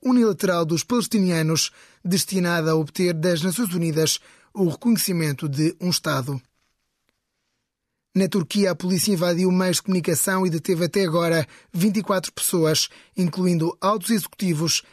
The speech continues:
e antigos polícias, numa operação que, segundo Recep Erdogan, presidente do país, serve para destruir uma rede de conspiração que o pretende retirar do poder. A União Europeia e os Estados Unidos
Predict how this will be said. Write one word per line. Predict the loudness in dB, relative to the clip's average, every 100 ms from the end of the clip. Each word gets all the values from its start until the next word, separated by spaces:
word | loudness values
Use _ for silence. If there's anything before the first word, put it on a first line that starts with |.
| _
e | 0 0
antigos | 2 0 -2
polícias, | -4 0 0 0 0 -2 -4 -8 _
numa | -2 2 2
operação | 2 0 0 0 -2 -2
que, | -2
segundo | -2 -2 0 0 0
Recep | 0 0 0 -2 -4 -2
Erdogan, | 0 0 0 -2 -2
presidente | -4 -2 0 -2 -4
do | -2
país, | 0 2 0 -4 -8 -20 _
serve | -4 0 0 -2
para | -2 0
destruir | 0 0 -2 -2 2
uma | 2 2
rede | 2 0 0 -6 -16 _
de | -2 0 0
conspiração | 2 0 0 0 0 0 -2 -2 -6 -16 _
que | -4
o | -2
pretende | 0 0 0 0
retirar | 0 0 0 0 -2
do | -4
poder. | -4 -2 -2 -4 -10 -20 _
A | -4 -4 -2
União | 0 2 0
Europeia | 0 -2 0 2
e | 2
os | 0
Estados | 0 -2 0
Unidos | 0 2 0 0